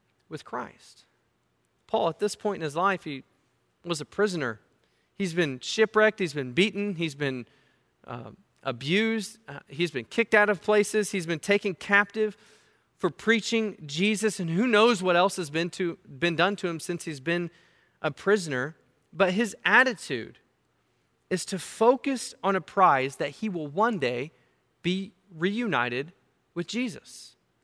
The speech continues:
This phrase, "press on," in the Greek is this word, "dioko." It means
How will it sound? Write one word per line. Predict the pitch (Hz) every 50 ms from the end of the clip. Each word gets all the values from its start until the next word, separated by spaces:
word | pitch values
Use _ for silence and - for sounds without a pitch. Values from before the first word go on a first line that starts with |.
| _ _ _ _
This | - 214 202 -
phrase, | - 202 185 165 147 -
"press | - - - - 185 185 185 - - -
on," | 160 143 131 127 127
in | 123 143
the | 139 143
Greek | 131 139 156 170 165 160 - -
is | 147 131
this | 147 151 - -
word, | 156 151 147 143 - _ _ _ _ 143
"dioko." | 139 139 139 135 135 135 139 139 - 131 117 113 113 -
It | - 156
means | 160 175 180 175 170 -